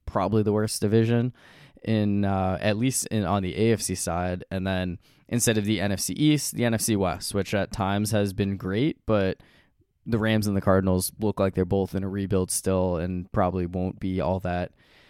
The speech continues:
great this year. So, um, Steelers have a week six bye, which is early, but I think that kinda sets up those first five games to really figure out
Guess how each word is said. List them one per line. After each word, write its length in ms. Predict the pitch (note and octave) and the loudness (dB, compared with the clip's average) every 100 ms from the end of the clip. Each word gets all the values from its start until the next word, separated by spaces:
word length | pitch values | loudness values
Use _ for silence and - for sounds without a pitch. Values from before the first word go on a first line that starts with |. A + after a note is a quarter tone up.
| - | -18
great 320 | - G#2+ G#2+ - | -4 0 0 0
this 200 | A#2+ C3+ | 0 4
year. 360 | C3 B2+ B2 | 6 6 4
So, 540 | - - G#2 F#2+ F2+ F2 - - - _ - | -2 0 2 2 0 -2 -14 -20 -20 _ -10
um, 520 | - G2+ F#2+ F#2 E2+ - | -2 0 2 0 -2 -2
Steelers 320 | - D3+ E3 | 2 4 6
have 100 | C#3 A2 | 6 4
a 40 | |
week 220 | G#2+ A2 | 2 0
six 260 | - G2 - | -4 -4 -4
bye, 320 | F#2 F2 F#2+ | -2 0 0
which 220 | F#2+ - | 0 0
is 240 | F#2+ F#2 - | -2 -2 -6
early, 540 | F2+ F#2+ G2 G2+ A2+ B2 _ | -4 -2 -2 -2 -2 -6 _
but 380 | A2 F#2+ F#2 - | 2 2 0 -2
I 140 | G#2 | -4
think 180 | G2+ G#2+ | -2 0
that 240 | G#2+ G2+ - | 0 0 0
kinda 240 | G#2 F#2 | -2 -2
sets 320 | - G2+ - | -2 -2 0
up 160 | G2+ - | -2 -2
those 260 | G2+ G2 | -4 -4
first 360 | - G2+ G#2 - | -4 -4 -2 0
five 240 | G2+ F#2+ | 0 -2
games 340 | F#2 F#2 G2 - | -4 -4 -4 -4
to 80 | E2+ | -4
really 300 | F#2+ F#2+ F2+ | -4 -4 -6
figure 500 | - F#2 F#2+ F#2 F#2 | -6 -6 -4 -2 -2
out 300 | F#2+ F#2+ | 0 -2